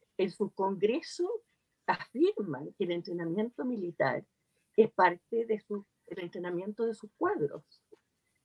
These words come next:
Eh, es un partido que creó al Frente Manuel Rodríguez, y el Frente Manuel Rodríguez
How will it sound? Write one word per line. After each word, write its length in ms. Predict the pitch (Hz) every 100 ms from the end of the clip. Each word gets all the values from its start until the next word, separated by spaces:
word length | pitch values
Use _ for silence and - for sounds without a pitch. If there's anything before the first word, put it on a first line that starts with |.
| _ _
Eh, 560 | 190 185 175 170 160 165 -
es 160 | 208
un 140 | 240 233
partido 720 | 226 220 - 247 247 311 -
que 220 | 233 233 -
creó 640 | 190 185 196 359 415 - -
al 160 | 180 170
Frente 360 | 202 202 214
Manuel 320 | 220 202 202 208
Rodríguez, 540 | 220 226 - - -
y 60 | -
el 100 | 175
Frente 360 | 180 175 190
Manuel 300 | 202 190 180
Rodríguez 640 | 185 196 175 214 185 143 -